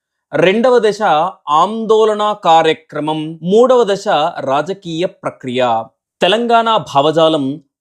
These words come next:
ప్రజల్లో ఎంత బలంగా చేరిందంటే, ఒకరోజు ఒక చదువురాని స్త్రీని "ప్రత్యేక తెలంగాణ ఎందుకమ్మా?"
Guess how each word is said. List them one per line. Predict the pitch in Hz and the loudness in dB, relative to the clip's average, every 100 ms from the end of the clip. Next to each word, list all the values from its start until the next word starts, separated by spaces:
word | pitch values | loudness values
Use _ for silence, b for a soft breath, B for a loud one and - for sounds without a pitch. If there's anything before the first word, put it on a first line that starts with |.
| _ | _
ప్రజల్లో | 156 160 202 208 208 | -2 0 0 0 0
ఎంత | 165 147 135 | 2 0 -2
బలంగా | 117 120 147 156 | -2 -2 0 0
చేరిందంటే, | 156 139 131 135 131 131 214 147 120 _ _ 147 | 0 -2 -4 -2 -4 -4 -4 -4 -8 _ _ -4
ఒకరోజు | 160 170 190 180 156 151 180 _ _ _ 180 | 0 2 2 0 -2 -2 -6 _ _ _ -6
ఒక | 208 | -4
చదువురాని | 208 - 208 247 247 240 220 | -2 -2 0 2 2 0 -4
స్త్రీని | - - 180 180 190 156 160 190 _ _ _ _ - | -10 -8 -4 -4 -4 -4 -6 -10 _ _ _ _ -2
"ప్రత్యేక | 190 190 - 240 254 208 | -2 -2 -2 2 2 2
తెలంగాణ | - 165 175 202 196 196 196 | 0 0 0 0 0 0 0
ఎందుకమ్మా?" | 185 151 160 170 175 165 165 170 | -2 -2 -4 0 0 0 -2 -2